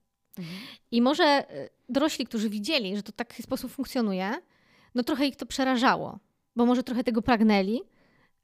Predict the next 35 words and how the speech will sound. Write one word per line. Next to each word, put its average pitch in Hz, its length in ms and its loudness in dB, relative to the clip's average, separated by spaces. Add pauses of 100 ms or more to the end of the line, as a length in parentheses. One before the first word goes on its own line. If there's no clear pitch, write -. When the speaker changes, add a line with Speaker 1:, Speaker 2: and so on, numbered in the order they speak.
(120)
Speaker 2:
ale 202 180 -2
widzieli, 202 260 -2
że 180 80 -2
nie 180 120 -2
da 214 80 0
się - 120 -6
tego 277 260 6
osiągnąć. 226 680 0 (640)
E, 208 420 2
drażniło 233 500 2
ich 202 160 -4
to, 226 140 0
że 208 120 0
w 196 80 -6
ogóle 214 240 0
ktoś - 400 -8 (100)
śmie 208 420 -2
coś - 200 -4
takiego 220 640 -2 (200)
tworzyć. 202 520 -4 (1160)
To 285 220 2
chyba 233 220 4
jest 214 220 0
ten 214 160 0
strach, 208 480 -4 (480)
e, 196 240 0
przed 226 300 -6
tymi 233 220 2
dziećmi 226 480 -2 (440)
i 240 60 -8
przed 233 180 -4
jakościami, 262 640 0
których, 226 380 -2
e, 220 220 0
dorosłym 233 640 0